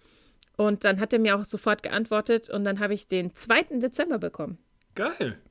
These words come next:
Speaker 2: das war.
Speaker 1: Ja. Das war schon. Und das ist richtig krass, weil man durfte quasi tausend Euro in so ein Crowdfunding oder Startnext oder
Speaker 2: Mhm.
Speaker 1: GoFundMe oder so machen. Und dann habe ich so eine Co-, GoFundMe-Kampagne gemacht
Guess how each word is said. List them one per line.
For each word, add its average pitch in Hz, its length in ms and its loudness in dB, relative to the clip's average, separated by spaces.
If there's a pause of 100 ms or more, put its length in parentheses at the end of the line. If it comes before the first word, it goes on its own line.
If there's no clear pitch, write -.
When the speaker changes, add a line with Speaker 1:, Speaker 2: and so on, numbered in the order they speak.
Speaker 2:
das - 240 -8
war. 165 300 -4 (160)
Speaker 1:
Ja. 254 400 0 (460)
Das - 120 -4
war 294 120 4
schon. 185 420 -2 (320)
Und 254 120 4
das 262 160 0
ist 254 160 -4
richtig 277 340 0
krass, 269 260 -2
weil 220 100 2
man 214 120 2
durfte 240 300 2
quasi 214 320 -2
tausend 226 460 0
Euro 196 420 0
in 196 80 0
so 190 100 -4
ein 180 80 -6
Crowdfunding 196 800 -2
oder 170 560 -2
Startnext 185 580 -6
oder 175 300 -6 (160)
Speaker 2:
Mhm. 160 80 -4
Speaker 1:
GoFundMe 196 600 -2
oder 208 160 -4
so 208 100 -2
machen. 220 320 -2 (500)
Und 196 140 -4
dann 202 140 0
habe 214 100 0
ich 220 80 -8
so 208 80 -4
eine 202 100 -2
Co-, - 200 0 (120)
GoFundMe-Kampagne 240 1080 2
gemacht 240 440 0